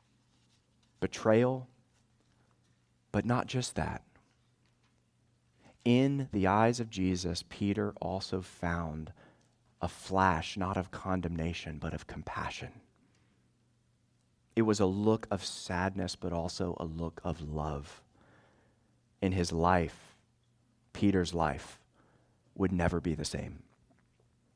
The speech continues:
But don't miss the order of events. Jesus gave him that look before Peter had repented.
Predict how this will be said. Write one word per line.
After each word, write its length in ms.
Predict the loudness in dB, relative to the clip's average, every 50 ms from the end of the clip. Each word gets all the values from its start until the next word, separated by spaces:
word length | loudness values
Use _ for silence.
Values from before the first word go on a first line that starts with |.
| _ _ _ _ _ _ _ _ _ _ _ _ _ -20 -20 -12 0
But 120 | 0 2 6
don't 200 | 6 4 6 6
miss 160 | 2 2 2
the 160 | 2 4 6
order 300 | 6 6 6 6 6 6
of 100 | 4 4
events. 560 | 2 2 2 2 2 0 -4 -10 -12 -12 -16 -18 _ _ _ _ _ _ _ _ _ _ _ _ _ _ _ _ _ _ _ _ _ _ _ _ _ -20 -20 -20 -20 _
Jesus 920 | -14 -10 -4 2 4 6 6 6 4 2 -2 -2 -4 -8 -10 -10 -12 -14 -16 _ _ _ _ _ _ -12 -12 2
gave 360 | 6 8 8 8 8 6 2
him 200 | 0 0 2 2
that 260 | 4 2 2 2 -2
look 420 | -4 0 0 0 0 0 -4 -12 -18 -18 -20 _ _ _ _ _ _ _ _ _ _ _ _ _ _ _ _ _ _ _ _ _ _ _ _ _ _ _ _ _ _ _ _ _ _ _ _ _ _ _ _
before 400 | 0 0 2 2 0 0 0 0
Peter 340 | 0 -2 -2 -2 -2 -2 -4
had 160 | -4 -6 -6
repented. 460 | -6 -8 -8 -10 -8 -8 -12 -14 -14